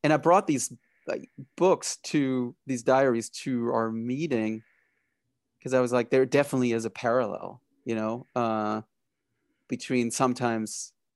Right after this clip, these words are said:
you know, uh, having this outlet of drawing and working through stuff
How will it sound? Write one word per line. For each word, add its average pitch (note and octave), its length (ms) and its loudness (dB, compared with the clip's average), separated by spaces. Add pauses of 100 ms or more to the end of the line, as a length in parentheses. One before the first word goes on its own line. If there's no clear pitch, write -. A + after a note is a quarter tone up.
(180)
you B2 100 -2
know, A2 340 -2
uh, - 220 -6 (920)
having D#3 280 4
this A#2+ 200 2
outlet A2 580 2
of A2 260 0
drawing A2+ 720 0
and G#2+ 480 -4 (460)
working B2+ 340 2
through B2+ 240 0
stuff F2+ 480 -4